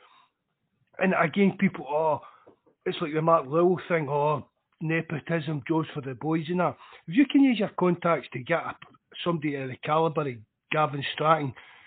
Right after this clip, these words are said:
Mark Lowell into your club, you do it. It's no nepotism, that's just climbing the corporate ladder. Use it, you scratch my back, you scratch mine. And the thing about it was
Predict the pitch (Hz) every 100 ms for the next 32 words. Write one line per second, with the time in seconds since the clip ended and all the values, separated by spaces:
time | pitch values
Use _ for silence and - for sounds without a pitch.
0 | - _ 151 160 - 113 151 151 131 147
1 | 160 135 120 - 170 160 - 135 139 240
2 | 294 - - _ 175 277 262 175 190 240
3 | 233 208 208 247 247 226 170 - - -
4 | _ _ _ - 180 180 156 139 - 160
5 | - 127 113 175 208 208 120 143 175 147
6 | 117 165 165 - 151 151 135 151 170 180
7 | 160 127 151 - 143 143 - 196 240 -
8 | - - - - _ 233 240 - 285 214
9 | 208 160